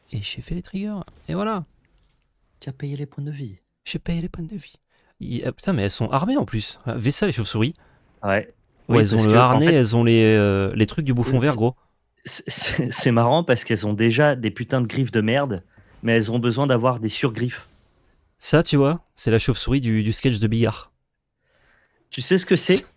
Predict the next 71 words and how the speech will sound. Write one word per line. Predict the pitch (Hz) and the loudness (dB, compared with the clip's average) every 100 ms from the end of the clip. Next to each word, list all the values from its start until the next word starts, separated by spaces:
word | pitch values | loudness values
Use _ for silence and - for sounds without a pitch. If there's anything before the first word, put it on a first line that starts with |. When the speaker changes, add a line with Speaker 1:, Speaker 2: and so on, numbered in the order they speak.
| - | -6
Speaker 1:
C'est, | - 120 | 0 2
Speaker 2:
cette | 139 | 2
Speaker 1:
c'est | |
Speaker 2:
espèce | 131 - 143 | 2 2 4
de | 135 | 6
Speaker 1:
elle. | - | 4
Speaker 2:
grosse | 131 147 120 | 4 2 2
griffe, | 139 180 - 139 | 0 0 0 2
euh, | 123 120 | 4 2
pour, | - 135 123 | -2 -2 0
euh, | |
la | 123 | 0
chauve-souris ? | - 127 - 131 190 _ _ _ | -2 -6 -4 -4 -6 _ _ _
Speaker 1:
Hmm. | 113 127 - _ _ _ _ _ _ _ _ _ | -2 -2 -4 _ _ _ _ _ _ _ _ _
Speaker 2:
Pour | - 127 | -2 0
un | 135 | 2
humain, | 143 151 185 | 2 2 0
c'est | - | -2
le | 123 117 | -2 -2
gros | 117 135 | 0 0
doigt, | 139 139 147 160 _ - | 2 2 2 -2 _ -4
euh, | 113 107 107 | 0 0 0
quand | 110 117 | -2 -6
tu | - | -6
vas | 113 113 | -4 -2
voir | 123 | -2
les | 120 | -2
matchs | 120 107 | -4 -4
de | 113 | -4
basket. | 117 - 147 - _ _ _ _ _ _ _ - | -4 -4 -12 -14 _ _ _ _ _ _ _ -2
Speaker 1:
Ah, | 156 156 | 2 2
de | 107 | 0
fou. | 104 156 160 _ _ _ _ - | 0 -2 -4 _ _ _ _ -2
En | 107 | 0
fait, | - 117 | 0 0
elles | |
sont | 104 104 | -2 -2
juste | 120 - | -2 -2
fa-, | 135 117 | 0 0
supportrices | - 107 113 - 135 | -2 -2 -2 0 -2
de | 117 | 0
quelque | 107 - | -2 2
chose, | 135 - | 0 0
quoi. | 92 - | -4 -4
Speaker 2:
<laughs> | |
Elles | - | -4
sont | - 127 | -2 0
Speaker 1:
De, | 123 | 0
Speaker 2:
juste | 101 202 107 98 | 0 0 0 4
Speaker 1:
de | |
la | 107 | 4
convocation | 101 120 120 131 | 4 4 4 6
Speaker 2:
dans | 117 | 6
un | |
Speaker 1:
lunaire. | 107 113 | 6 4
Speaker 2:
stade | 135 - | 2 -2
en | 123 | -2
train | - 117 | -4 -4
Speaker 1:
Ah, | 135 | 2
mais | 175 | 4
Speaker 2:
de, | 277 | 4
Speaker 1:
oui, | |
regarde, | 170 220 156 | 4 4 4
ils | |
vont | 127 | 4
au | 131 | 4
Speaker 2:
de | |
Speaker 1:
stade. | 123 | 4
Speaker 2:
supporter | 117 110 107 123 | 2 0 -2 -2
un | 120 | -2
truc. | - | -4